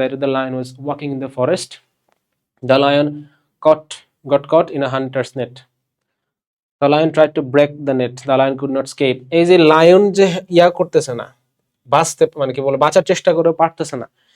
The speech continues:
এই জিনিসটাকে আমরা অন্যভাবে লিখতে পারতাম। কিভাবে? যে, "The lion desperately tried to escape the net, but he could not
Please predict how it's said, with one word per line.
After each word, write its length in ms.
এই 140
জিনিসটাকে 400
আমরা 140
অন্যভাবে 380
লিখতে 220
পারতাম। 200
কিভাবে? 280
যে, 120
"The 60
lion 220
desperately 680
tried 260
to 100
escape 380
the 140
net, 160
but 160
he 140
could 220
not 100